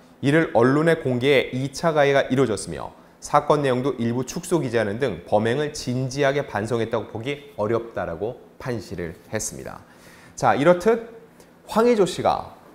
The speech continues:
자신이 피해를 입었다면서 고소를 제기한 건에 대해서 이런 피해를 준 형수는 일 심, 이 심 모두 징역 삼 년에 채워졌고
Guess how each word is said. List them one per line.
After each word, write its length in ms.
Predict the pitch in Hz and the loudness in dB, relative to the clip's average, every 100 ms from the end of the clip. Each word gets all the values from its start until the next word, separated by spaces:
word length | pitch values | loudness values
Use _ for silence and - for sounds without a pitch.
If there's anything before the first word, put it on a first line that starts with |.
| - | -16
자신이 680 | - 131 - 180 196 202 | -6 -4 -2 0 0 -2
피해를 480 | - - 220 220 - | -2 4 6 6 4
입었다면서 680 | 135 139 151 156 160 156 160 | 0 2 2 2 0 0 -2
고소를 420 | - 127 131 156 | -2 -2 0 -2
제기한 460 | 147 110 107 120 113 | -2 -2 0 -2 -2
건에 260 | 113 104 95 | -4 -2 -4
대해서 640 | 87 90 147 113 - - - - | -4 -2 2 2 0 -10 -20 -4
이런 340 | 143 160 165 | 2 2 2
피해를 360 | - 190 170 143 | -4 0 0 0
준 300 | 160 185 180 - - _ | -2 -4 -6 -14 -20 _
형수는 640 | - 165 151 165 180 175 | -6 -4 -4 -2 -2 -2
일 160 | 135 156 | 0 0
심, 260 | - 175 - | 0 -6 -6
이 120 | 143 | -8
심 220 | 143 107 85 | -6 -8 -8
모두 380 | 104 120 170 185 - - | -4 0 0 -2 -8 -18
징역 460 | - 131 131 135 - | -10 -4 -2 -2 -6
삼 340 | - - 175 | -12 -4 -2
년에 260 | 175 160 143 | 0 -2 -4
채워졌고 720 | - 107 90 - 135 - | -6 -6 -8 -4 -4 -4